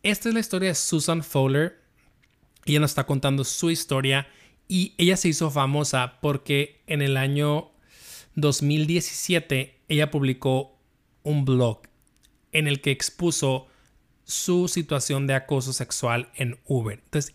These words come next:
¿qué le pasó a Susan? Literal, Susan lo que le pasó fue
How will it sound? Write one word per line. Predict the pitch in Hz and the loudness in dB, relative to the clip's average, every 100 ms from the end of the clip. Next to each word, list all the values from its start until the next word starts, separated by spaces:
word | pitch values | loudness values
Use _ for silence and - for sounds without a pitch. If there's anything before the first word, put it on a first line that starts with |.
| - | -4
¿qué | 190 | 0
le | 220 | 2
pasó | 226 156 - 139 | 0 -2 -2 -4
a | |
Susan? | - - 147 151 170 - - - - _ | -4 -6 -4 -4 -6 -10 -20 -20 -20 _
Literal, | - 170 170 | -2 0 2
Susan | 196 190 214 | 0 2 0
lo | 196 | 0
que | 160 | -2
le | 143 | -2
pasó | 127 - 139 | -4 -4 -4
fue | - 151 165 - | 0 0 -2 -8